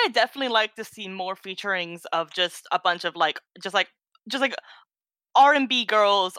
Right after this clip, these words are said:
on songs to, like, basically see basically more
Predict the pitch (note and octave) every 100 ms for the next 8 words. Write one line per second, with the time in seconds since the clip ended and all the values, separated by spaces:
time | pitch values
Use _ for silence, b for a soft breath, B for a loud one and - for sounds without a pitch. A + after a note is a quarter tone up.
0 | - F#3 F#3+ F#3 F#3 F#3 G#3 - G3 F3
1 | E3+ - F#3+ G3 F3 D#3+ D#3+ - G3 F3+
2 | E3 E3+ _ _ _ _ _ _ _ _
3 | _ _ G3+ F#3+ F#3+ E3+ D#3+ - _ _
4 | _ _ _ G#3 G#3 G3 F3